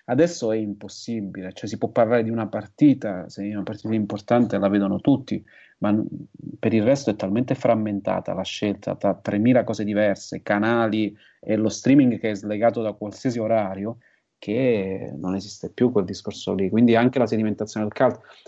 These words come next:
Film come Ghostbusters sono diventati dei cult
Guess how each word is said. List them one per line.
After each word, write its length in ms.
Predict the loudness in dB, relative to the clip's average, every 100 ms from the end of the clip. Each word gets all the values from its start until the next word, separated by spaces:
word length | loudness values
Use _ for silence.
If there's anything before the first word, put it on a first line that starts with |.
| _ _
Film 220 | 2 4
come 200 | 4 2
Ghostbusters 720 | 2 0 0 -2 -2 -8 -14 -10
sono 160 | -8
diventati 380 | -6 -4 -2 0
dei 160 | 0 0
cult 560 | -2 -2 -4 -8 -10